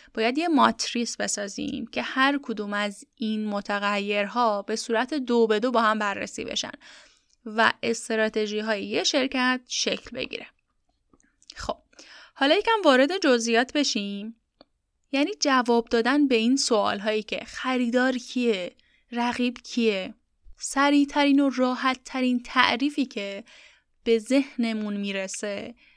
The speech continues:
اینه که مشتری کسیه که با دادن پول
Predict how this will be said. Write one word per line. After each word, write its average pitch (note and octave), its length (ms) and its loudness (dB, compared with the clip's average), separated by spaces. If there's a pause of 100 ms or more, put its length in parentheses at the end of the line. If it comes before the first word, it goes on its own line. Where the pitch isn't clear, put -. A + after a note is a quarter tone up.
(120)
اینه F4+ 140 -6
که G4 140 -4
مشتری B3+ 1120 2 (220)
کسیه E4+ 480 0
که D4 460 0
با A#3 120 0
دادن A3+ 400 0
پول E4+ 420 -4